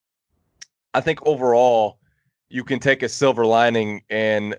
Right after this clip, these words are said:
see the positives from this because we're coming off of maybe a seller's market,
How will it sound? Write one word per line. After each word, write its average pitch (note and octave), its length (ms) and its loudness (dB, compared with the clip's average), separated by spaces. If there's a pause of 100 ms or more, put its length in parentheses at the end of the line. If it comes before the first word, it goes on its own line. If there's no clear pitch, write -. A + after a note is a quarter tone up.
see - 180 -4
the A#2+ 100 -2
positives G#2 640 -2
from G2+ 300 -6
this F#2+ 180 -8
because A2 420 -4
we're A2 160 -4
coming A#2+ 380 0
off A2+ 300 2
of A2 180 -2
maybe G#2+ 480 -4
a G2 100 -4
seller's A2 420 0
market, A2 440 2